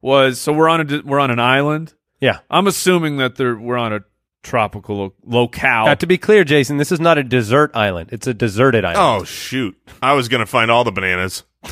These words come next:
Speaker 3: <laughs>
Speaker 1: See, well, either if, if bananas or coconuts, I was putting myself in charge of gathering coconuts.
Speaker 3: Nope, I got food. Find your own job, Mike.
Speaker 2: You know,
Speaker 1: How are
Speaker 2: coconut
Speaker 1: you getting up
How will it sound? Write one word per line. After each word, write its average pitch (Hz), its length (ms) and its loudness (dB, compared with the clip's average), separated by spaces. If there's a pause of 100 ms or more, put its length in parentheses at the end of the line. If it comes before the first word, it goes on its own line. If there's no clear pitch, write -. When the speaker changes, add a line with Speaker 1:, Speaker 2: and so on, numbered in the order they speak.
(120)
Speaker 3:
<laughs> - 680 -6
Speaker 1:
See, 190 280 0
well, 180 180 4
either 190 300 4
if, 160 140 -4
if 160 280 -4
bananas 156 540 -2
or 135 400 2 (140)
coconuts, 127 500 -2
I 156 80 4
was 156 140 2
putting 165 260 0
myself 127 460 0
in 117 80 -10
charge 107 280 -2
of 95 160 -18
gathering 107 360 -2
coconuts. - 680 -10 (240)
Speaker 3:
Nope, 165 260 0
I 139 120 2
got 143 200 0
food. 147 320 -4 (640)
Find 160 180 0
your 147 100 2
own 151 180 0
job, 104 300 -2
Mike. 104 460 -4 (240)
Speaker 2:
You 175 80 0
know, 233 60 4
Speaker 1:
How 156 160 2
are - 60 4
Speaker 2:
coconut 240 160 4
Speaker 1:
you 208 100 0
getting 185 260 0
up 175 180 -2